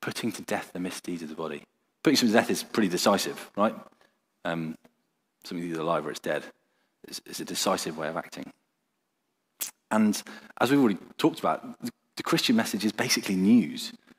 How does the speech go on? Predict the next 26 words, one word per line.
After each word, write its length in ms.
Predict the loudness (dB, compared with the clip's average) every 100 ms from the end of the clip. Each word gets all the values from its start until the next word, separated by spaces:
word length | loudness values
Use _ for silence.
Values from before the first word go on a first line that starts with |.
| _ -6
It's 80 | 2
the 80 | 8
news 220 | 10 8
of 100 | 6
what 140 | 4
Jesus 280 | 4 6 4
has 120 | 4 4
already 240 | 4 2
done. 320 | 0 -2 -2 -16 _ _ _ _ _ _ _ _ _ -20 -20 _ _ _ _ _ -8 -4
A-, 100 | 2
and 100 | 6
the 60 | 10
news 220 | 10 6
of 40 |
the 60 | 4
gospel 340 | 2 2 0
is 100 | 0
that 160 | -2 0
Jesus 340 | 2 4 2
has 120 | 0
confronted 560 | 0 0 2 2 2 4
evil 220 | 2 0
and 180 | 0 0
triumphed 560 | 0 0 4 4 4 2
over 280 | 0 0
it 160 | -6